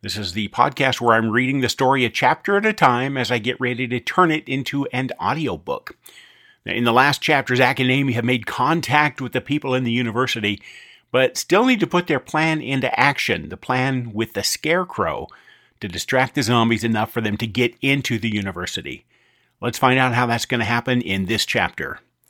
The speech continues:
Three, two, one. Chapter twenty-two, Scarecrow Alarm.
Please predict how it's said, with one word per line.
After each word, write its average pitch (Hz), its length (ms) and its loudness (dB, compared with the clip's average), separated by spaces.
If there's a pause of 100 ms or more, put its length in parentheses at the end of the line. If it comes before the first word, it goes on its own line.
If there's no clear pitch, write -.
(540)
Three, 151 420 2 (240)
two, 170 320 2 (380)
one. 123 400 2 (1080)
Chapter 131 320 6
twenty-two, 160 680 8 (160)
Scarecrow 160 840 6
Alarm. 123 600 6